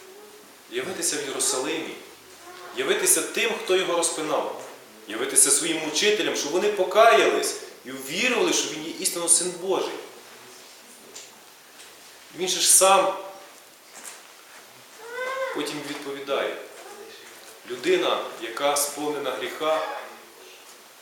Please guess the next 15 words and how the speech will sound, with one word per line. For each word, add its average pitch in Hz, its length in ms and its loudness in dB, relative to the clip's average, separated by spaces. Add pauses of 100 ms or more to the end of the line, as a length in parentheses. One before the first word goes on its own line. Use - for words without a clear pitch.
(200)
і - 280 -8
серце 143 680 0
якої 120 500 -4 (320)
є 110 120 -14
в 104 80 -14
гріху, 120 260 -12
яка 117 240 -6
не 123 120 -6
кається, 135 600 -6 (2000)
людина 123 180 -14
є 120 60 -12
безумцем». - 640 -8 (1200)
Така - 260 -2
людина, 151 640 4 (1040)
він 139 160 -8